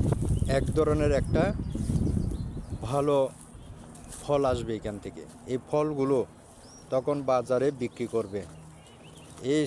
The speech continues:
স-, এই গাছগুলা অনেক সুন্দর গাছ, একটা সিম গাছের মতো।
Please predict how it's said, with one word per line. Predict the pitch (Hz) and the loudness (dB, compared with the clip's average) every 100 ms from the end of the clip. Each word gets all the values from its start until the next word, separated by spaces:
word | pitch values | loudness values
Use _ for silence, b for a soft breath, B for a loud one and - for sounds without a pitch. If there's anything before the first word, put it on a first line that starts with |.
| - | 0
স-, | - - - - - - - - - - - - - - - - 151 | -6 -8 -14 -20 -20 -20 -20 -20 -20 -20 -20 -20 -20 -20 -18 -2 2
এই | 170 185 190 156 - - - | 4 4 2 -2 -10 -20 -4
গাছগুলা | 135 135 135 135 170 165 165 170 - - | 0 0 -2 -2 2 4 2 0 -8 -4
অনেক | 143 165 - | -2 -2 -4
সুন্দর | - 156 151 160 143 | -4 -2 2 2 4
গাছ, | 135 127 131 | 2 0 -4
একটা | - 135 - | -2 -4 -2
সিম | - 139 143 139 | -4 -4 -2 0
গাছের | 131 147 131 131 | 0 0 -2 -4
মতো। | 127 | -2